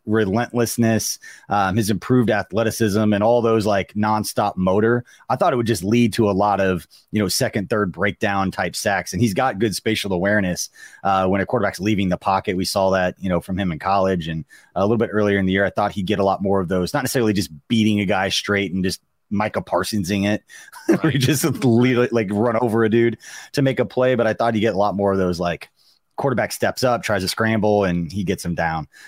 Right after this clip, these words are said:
Speaker 1: uh, type sacks. But there's still time, Trevor.
Speaker 2: There
Speaker 1: There's
Speaker 2: is still
Speaker 1: still
Speaker 2: time.
Speaker 1: plenty of season left. Uh, like I said, just needs to average one and a half, and he gets that big four sack game against somebody. We'll be right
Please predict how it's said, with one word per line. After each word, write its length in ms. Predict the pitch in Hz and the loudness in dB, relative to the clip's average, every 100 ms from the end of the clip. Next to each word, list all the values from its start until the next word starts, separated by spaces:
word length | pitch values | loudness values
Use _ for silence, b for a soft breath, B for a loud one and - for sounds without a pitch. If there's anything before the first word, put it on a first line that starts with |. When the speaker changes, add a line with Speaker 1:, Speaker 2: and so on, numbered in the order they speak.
| B | B
Speaker 1:
uh, 220 | - 85 82 | -2 -2 0
type 240 | 90 73 | -4 -4
sacks. 340 | - 80 - | -4 -4 -4
But 240 | - 90 80 | -6 -4 0
there's 140 | 143 | -2
still 160 | 214 214 | 0 0
time, 420 | - 214 117 73 b b b b - | 2 0 0 -6 b b b b -4
Trevor. 240 | 127 110 | -2 2
Speaker 2:
There 120 | 113 | 2
Speaker 1:
There's 80 | 113 | 0
Speaker 2:
is 60 | - | 0
still 260 | 139 135 | 2 2
Speaker 1:
still 100 | 175 | 0
Speaker 2:
time. 100 | 139 | -6
Speaker 1:
plenty 440 | 98 165 196 247 254 | -4 0 2 4 4
of 60 | |
season 400 | - 226 202 156 | 4 4 4 4
left. 380 | 123 104 87 - B B B B | 2 0 -2 -10 B B B B
Uh, 220 | 113 110 | 0 2
like 120 | 117 | 0
I 40 | 120 | 0
said, 220 | 151 110 | 0 0
just 140 | 95 | 2
needs 140 | 143 131 | 2 4
to 40 | |
average 320 | 135 135 110 | 2 0 0
one 180 | 110 131 | 2 2
and 120 | 120 | 2
a 40 | 104 | 0
half, 380 | 117 117 95 | 0 -2 -2
and 80 | 104 | -2
he 40 | 104 | -2
gets 140 | 101 | 0
that 160 | 107 98 | -2 0
big 160 | 104 | -2
four 300 | - 113 110 | 0 2 2
sack 340 | - 120 107 87 | 0 0 0 -2
game 280 | 110 113 | 0 2
against 280 | 101 101 82 | 0 -2 -4
somebody. 380 | 117 110 98 92 | -2 0 2 2
We'll 80 | 92 | 0
be 140 | 92 | -2
right 340 | 78 113 127 | -2 -2 -2